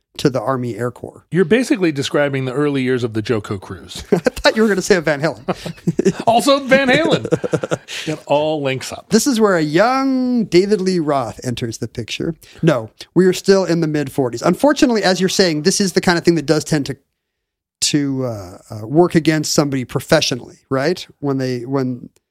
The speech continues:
Speaker 1: the scientific part of their life cannot always compete with the purple robes.
Speaker 2: Unlike in two thousand twenty-two, where polyamory, uh, really helps. If you, if you come out as polyamorous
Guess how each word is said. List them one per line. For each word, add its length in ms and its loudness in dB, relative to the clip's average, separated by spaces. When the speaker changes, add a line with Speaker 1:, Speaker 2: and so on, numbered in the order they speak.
Speaker 1:
the 60 4
scientific 400 2
part 160 4
of 60 2
their 120 2
life 180 0
cannot 280 2
always 200 0
compete 320 0
with 140 -6
the 80 -6
purple 260 -2
robes. 560 -6
Speaker 2:
Unlike 440 2
in 140 0
two 180 0
thousand 500 -2
twenty-two, 800 0
where 340 -2
polyamory, 1000 -2
uh, 380 -4
really 320 4
helps. 480 -4
If 120 -2
you, 180 0
if 100 -4
you 80 -2
come 180 2
out 180 4
as 120 0
polyamorous 640 0